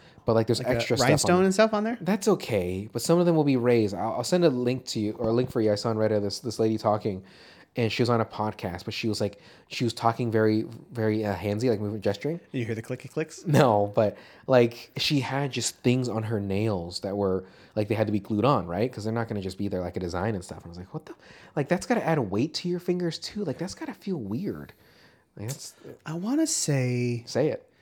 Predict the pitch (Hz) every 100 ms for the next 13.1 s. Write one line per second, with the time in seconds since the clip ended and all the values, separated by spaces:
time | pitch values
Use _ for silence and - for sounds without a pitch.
0 | _ _ _ - 131 123 123 117 117 117
1 | - - 139 170 151 190 190 196 196 180
2 | 180 160 135 127 120 120 113 135 131 123
3 | 113 135 120 120 113 107 - - 139 156
4 | 170 170 175 - 185 - 156 156 147 -
5 | - 165 170 185 - 190 - - 147 185
6 | 131 120 120 120 123 113 117 127 135 139
7 | 143 143 139 120 - _ - 107 - _
8 | _ _ _ _ _ _ 202 208 - 147
9 | 147 123 113 107 107 120 107 101 98 -
10 | - - - 117 92 - _ _ _ _
11 | - 123 110 95 95 98 - 95 - 135
12 | 104 110 117 117 123 104 92 82 - -